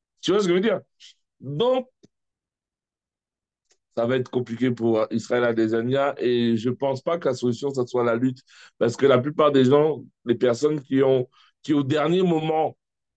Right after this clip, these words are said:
ont changé leur fusil d'épaule pour essayer de changer leur style,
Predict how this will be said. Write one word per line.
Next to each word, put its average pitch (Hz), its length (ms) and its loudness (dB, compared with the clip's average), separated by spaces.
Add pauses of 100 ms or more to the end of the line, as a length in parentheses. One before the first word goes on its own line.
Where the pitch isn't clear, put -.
ont 127 300 0
changé 139 460 0
leur 143 200 -2
fusil 131 300 -8
d'épaule 139 420 0
pour 127 200 0
essayer 135 220 -2
de 127 60 -6
changer 127 280 -2
leur 123 160 0
style, 175 480 -4